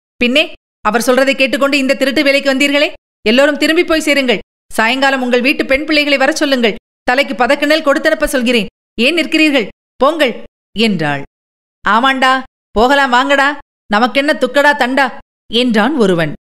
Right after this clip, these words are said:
முதலில் பத்து பேர் கிளம்பினார்கள். அவர்கள் பின்னால் இன்னும் சிலர் போனார்கள். பிறகு பாக்கி உள்ளவர்களும், "நமக்கு மாத்திரம் என்னடா?" என்று சொல்லிக்கொண்டு கிளம்பிச் சென்றார்கள்.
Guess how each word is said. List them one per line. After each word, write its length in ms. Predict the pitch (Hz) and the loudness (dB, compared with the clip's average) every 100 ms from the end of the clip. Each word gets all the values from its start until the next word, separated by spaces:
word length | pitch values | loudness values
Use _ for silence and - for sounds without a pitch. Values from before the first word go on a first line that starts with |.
| - | -2
முதலில் 340 | 277 330 381 | 0 2 0
பத்து 260 | 254 240 311 | 0 -2 -2
பேர் 200 | 285 277 | -2 -2
கிளம்பினார்கள். 680 | 226 208 185 165 151 156 147 _ _ | 0 0 0 -2 -2 -4 -6 _ _
அவர்கள் 360 | - 262 311 339 | -2 2 2 0
பின்னால் 340 | 302 285 339 | 0 0 0
இன்னும் 240 | 262 285 311 | 0 0 0
சிலர் 260 | 262 233 | 0 0
போனார்கள். 480 | 208 185 170 165 156 - _ _ | 0 0 0 -2 -6 -8 _ _
பிறகு 320 | 294 330 359 | 0 0 0
பாக்கி 380 | 240 254 269 302 | 2 0 2 0
உள்ளவர்களும், 480 | 277 247 240 226 247 - _ _ - | 2 2 2 2 0 -6 _ _ -4
"நமக்கு 300 | 196 240 269 | -2 0 0
மாத்திரம் 300 | 262 269 277 | 0 2 0
என்னடா?" 440 | 269 254 262 302 - _ _ - | 0 2 2 0 -4 _ _ -2
என்று 200 | 254 262 | 2 2
சொல்லிக்கொண்டு 560 | - 240 277 254 233 320 | 2 2 2 2 0 0
கிளம்பிச் 420 | 254 262 254 - | 0 0 0 0
சென்றார்கள். 460 | 170 160 156 165 | 0 0 0 -2